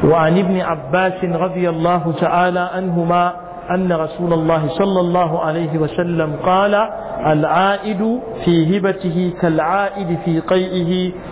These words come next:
وفي لفظ: "فإن الذي يعود في صدقته كالكلب يقيء ثم يعود في قيئه". Waɗannan hadisan guda biyu,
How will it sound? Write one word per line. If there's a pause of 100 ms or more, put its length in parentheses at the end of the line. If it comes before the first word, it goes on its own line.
(120)
وفي
لفظ: (540)
"فإن
الذي
يعود (100)
في
صدقته (320)
كالكلب
يقيء (120)
ثم
يعود (140)
في
قيئه". (1700)
Waɗannan
hadisan
guda
biyu,